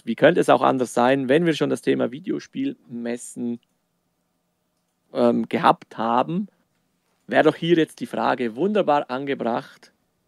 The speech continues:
oder nicht mal eigentlich eine Frage, sondern quasi wie eine Aufforderung,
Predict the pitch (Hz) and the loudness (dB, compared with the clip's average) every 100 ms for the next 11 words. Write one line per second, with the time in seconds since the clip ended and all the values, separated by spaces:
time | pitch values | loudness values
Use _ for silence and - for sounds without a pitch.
0 | _ _ - 113 113 - 156 175 - 143 | _ _ -6 -4 -4 -6 0 2 4 4
1 | 139 127 120 - 156 196 175 123 - _ | 2 -4 -6 0 2 2 2 -2 -4 _
2 | - 127 131 123 120 117 - 117 120 127 | -6 -2 -2 -2 -2 -4 -6 -4 -4 -6
3 | 127 160 - 160 190 - 131 147 147 170 | -6 -6 -2 -2 -2 -2 0 0 -2 -2
4 | 214 | -4